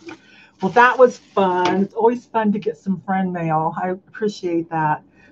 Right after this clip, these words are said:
So y'all send me a postcard. Okay, so the thrift haul. Um, I don't have any housekeeping. I think we're all up to date on everything. We've talked about eBay, Black Americana, be careful of.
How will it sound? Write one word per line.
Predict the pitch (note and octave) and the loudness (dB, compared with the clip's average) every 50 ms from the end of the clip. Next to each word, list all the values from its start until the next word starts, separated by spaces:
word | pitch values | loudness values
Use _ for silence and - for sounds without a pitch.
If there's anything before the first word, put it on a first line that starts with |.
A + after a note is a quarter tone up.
| _ _ _ - | _ _ _ -8
So | - F3 E3 D#3+ D#3 D#3 D#3+ D#3+ F3 | -2 0 0 2 2 0 0 0 0
y'all | G3 A3 F4 F4 | 0 0 0 0
send | - - B3 C#4 E4 | -2 -2 0 0 0
me | E4+ | 2
a | E4 D#4+ | 2 0
postcard. | D#4+ - E4+ C4+ D4+ F4+ F4 - - D#4+ B3 A#3 A3+ G#3+ G3+ F#3 F3 E3+ E3 - - - - _ _ _ _ _ _ - - - - - _ _ _ _ _ _ _ _ _ _ - | 2 4 4 4 4 4 2 2 4 6 8 8 8 8 8 6 6 4 0 -4 -10 -20 -20 _ _ _ _ _ _ -18 -18 -18 -18 -18 _ _ _ _ _ _ _ _ _ _ -4
Okay, | A3 C4 C4 - B3+ F#3+ D#3+ D#3 - _ _ _ _ | -4 -4 -2 -2 -4 -4 -4 -4 -10 _ _ _ _
so | _ _ - F4+ F#4 - - - - _ _ _ _ _ _ _ - | _ _ 4 6 6 6 2 -4 -8 _ _ _ _ _ _ _ -4
the | G3+ C4 C4+ | -2 -2 -2
thrift | - - D4+ E4 F#4 F4+ - | 0 2 2 2 2 2 0
haul. | - B3+ A3 F#3 E3+ D#3+ D#3 D#3+ - _ _ _ _ - | 2 4 6 6 6 4 0 -2 -6 _ _ _ _ -4
Um, | G#3+ A3 A3+ A3 G#3+ | -2 0 0 0 0
I | A3+ B3+ | 0 0
don't | C#4 C4+ C4+ | 0 -2 -2
have | A#3+ C#4 C#4 C#4 | 2 2 0 0
any | C#4+ D4 D4+ | 0 -4 -4
housekeeping. | A3+ C4+ B3+ B3+ B3+ - - C#4 B3 - - B3 A#3+ A3+ | 0 2 2 2 2 0 -10 -12 -10 -8 -6 -4 -2 0
I | G3+ G#3 | -2 -2
think | - B3 A#3+ - - | -2 -6 -8 -2 2
we're | A#3 A#3 | 4 6
all | A#3+ A#3+ A#3 A#3+ | 6 6 6 4
up | A#3+ A#3 - | 2 0 -2
to | A3+ | -4
date | G3+ A3 G#3+ A3+ A3 | 0 2 2 2 2
on | G#3+ G#3+ | 2 0
everything. | A3 G#3+ A3 G#3+ - G#3+ G#3+ G#3+ G#3 G#3 G#3 G#3+ G#3 - _ _ _ _ _ _ _ _ _ _ _ _ _ _ _ - | 0 -4 -4 -4 -4 -4 -2 0 0 0 0 -2 -4 -8 _ _ _ _ _ _ _ _ _ _ _ _ _ _ _ -6
We've | G#3 A3 - | -6 -4 2
talked | - A#3+ A#3 A#3 - | 4 4 4 6 4
about | A#3 G#3 A3+ A3 G#3+ G#3+ - | 4 6 8 6 6 4 2
eBay, | A#3+ B3 A#3+ G3+ A#3 A3+ A3+ A3 G#3+ G#3 D#3+ | 0 0 2 2 2 2 4 4 4 4 4
Black | G3+ G#3+ G#3+ A3 A3 | 6 4 4 4 4
Americana, | A#3+ A3+ A#3 A#3 A#3 A#3+ - - A#3 A3 A3 G#3+ G#3+ | 0 0 2 2 0 0 0 -4 -4 -4 -2 -2 -2
be | G3 G#3 | -2 -2
careful | G#3 - - A3 G#3+ G#3 - G#3+ G#3 | -4 -4 -4 -4 -4 0 0 0 2
of. | G#3 G#3 G#3 G3+ G3+ G3+ G3 | 6 6 8 8 8 6 2